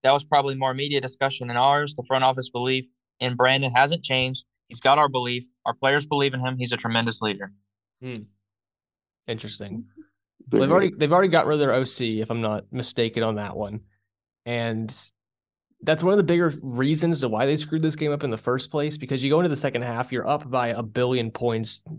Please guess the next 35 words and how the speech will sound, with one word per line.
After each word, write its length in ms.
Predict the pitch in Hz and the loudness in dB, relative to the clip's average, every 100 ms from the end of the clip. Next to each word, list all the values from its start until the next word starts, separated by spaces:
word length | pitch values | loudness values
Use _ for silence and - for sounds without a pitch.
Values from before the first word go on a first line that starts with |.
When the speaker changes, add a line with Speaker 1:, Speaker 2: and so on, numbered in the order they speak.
| - | -2
Speaker 2:
thanks 220 | 123 - | -2 -2
to 60 | 120 | -4
the 80 | |
four 200 | 113 123 117 | -2 0 2
interceptions 460 | 110 - - 117 | 0 -2 -2 -6
from 120 | 110 | -8
Trevor 240 | 107 117 107 | -4 -4 0
Lawrence. 420 | 117 117 110 - - _ _ _ | 0 0 -2 -8 -16 _ _ _
And 100 | 135 | 0
Austin 240 | 156 214 208 | 0 2 2
Eckler 300 | 185 202 131 | 2 2 2
barely 260 | 143 147 | 2 4
got 220 | 147 139 - _ - | 2 2 -2 _ -2
any 160 | 147 | 0
touches 480 | 156 147 151 131 110 | 0 -2 -2 -4 -4
the 140 | 120 120 | -4 -6
entire 380 | 110 - 143 | -6 -4 -4
second 280 | 131 131 117 | -2 -4 -4
half. 320 | 123 131 113 | -4 -4 -4
They 80 | - | -2
decided 360 | 139 160 196 170 | 0 0 0 -2
to 60 | |
throw 220 | - 139 165 | -2 -2 0
the 100 | 160 | 0
ball 260 | 113 104 | -2 -2
a 40 | 117 | -4
lot 260 | 120 139 | -4 -4
more 180 | 143 131 | 2 2
often 340 | 117 123 - 113 | 2 -2 -4 -4
than 120 | 113 | -4
you 120 | 117 | -2
really 260 | 131 147 151 | -2 -2 -2
think 320 | 151 165 160 | -4 -6 -4
you 100 | 160 | -6
should 460 | 147 160 131 120 | -2 0 0 -2